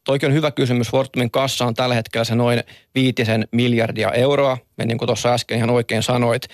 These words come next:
se E.ONin osuus vastaa vajaata neljää miljardia. Eli kassa riittää hyvin siihen, mutta siitä eteenpäin niin vaadittaisiin sitten jonkunlaisia rahoitusjärjestelyjä, mutta käsittääkseni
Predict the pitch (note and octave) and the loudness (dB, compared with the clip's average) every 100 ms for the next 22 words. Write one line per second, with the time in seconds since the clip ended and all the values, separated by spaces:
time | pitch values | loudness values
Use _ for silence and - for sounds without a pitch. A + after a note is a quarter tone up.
0 | - - - B2+ C#3 A#2+ A2 B2 A#2 A2+ | -18 -6 -2 0 2 2 0 0 0 -2
1 | A2+ - A2+ - - A2 A2+ A#2+ A#2 A2 | -2 -2 -4 -2 -2 -2 0 0 0 0
2 | - A2+ - _ - A#2+ A2 G#2 A2 E2 | -2 -6 -6 _ -4 0 0 -2 -4 -6
3 | G#1 - - - - - A2 - C#3 - | -6 -6 -8 -10 -16 -8 -6 -2 -2 0
4 | C3+ A#2 - A#2+ A2+ A#2+ A2 E3 E3+ C#3 | 0 -2 -2 0 0 0 0 0 2 2
5 | A#2+ - - _ C#3+ C3+ _ B2+ A2 - | 0 -4 -14 _ -4 -4 _ -4 -4 -4
6 | C#3 C3+ B2+ A#2+ B2 B2 G#2+ G#2+ G#2+ A2 | 0 2 2 0 0 -2 -2 -2 -2 -2
7 | A2+ A2+ A2+ A2+ A2 - - A#2 A#2 A2+ | -2 0 0 -2 -4 -4 -2 0 0 0
8 | G#2+ - A2+ A2+ A2+ A2+ A#2+ A2 G#2+ - | 0 0 -2 -2 -2 -2 0 0 -2 -4
9 | G#2+ - B2 - - - A2 A2 A#2 A2 | -2 -2 -4 -10 -10 -6 -4 -2 0 0
10 | A2+ - A2+ - A2+ A2+ | 0 -2 -2 -2 -2 -2